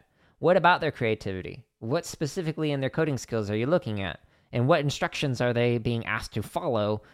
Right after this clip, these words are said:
in their particular projects? So there's, like, zero support in all of that. That's just something that is just like, "Oh yeah, we're gonna do this thing." And an administrator is gonna be like, "Cool,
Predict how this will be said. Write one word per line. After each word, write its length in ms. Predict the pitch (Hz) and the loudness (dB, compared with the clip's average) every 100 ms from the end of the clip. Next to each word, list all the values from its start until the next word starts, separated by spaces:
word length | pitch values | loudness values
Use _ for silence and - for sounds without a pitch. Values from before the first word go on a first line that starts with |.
| _ - | _ -8
in 220 | 117 110 | -4 -2
their 200 | 104 101 | -2 -4
particular 480 | - - 104 98 98 | -4 -8 -6 -6 -4
projects? 420 | 139 123 90 - | -2 -2 -4 -10
So 140 | - | -4
there's, 180 | 127 127 | -2 0
like, 160 | 120 107 | 0 -2
zero 600 | 98 110 120 180 196 165 | -8 -8 -2 2 4 2
support 440 | - 135 - 139 | 0 -4 0 0
in 100 | 113 | 2
all 160 | 131 127 | 0 2
of 100 | 104 | 2
that. 300 | 101 98 - - _ | 2 2 -2 -20 _
That's 200 | - 139 | 0 2
just 120 | 147 135 | 0 -2
something 260 | 131 123 | 0 0
that 300 | 113 107 107 - | 0 0 -2 -6
is 140 | 107 | -8
just 220 | - 110 - | -6 -6 -2
like, 360 | 101 92 - - | -2 -2 -8 0
"Oh 140 | 151 | 4
yeah, 300 | 156 135 104 | 8 8 6
we're 180 | 107 131 | 4 2
gonna 160 | 135 | 2
do 180 | 107 131 | 2 0
this 240 | 117 107 - | 0 -2 -4
thing." 460 | 156 131 113 120 | -4 -4 -4 -6
And 120 | 113 | -4
an 80 | 110 | -4
administrator 460 | 113 135 - 110 107 | -2 -2 -2 -2 -2
is 100 | 110 | -2
gonna 140 | 110 | -4
be 120 | 107 | 0
like, 260 | 104 110 - | 0 0 -2
"Cool, 400 | - 175 92 | 2 4 4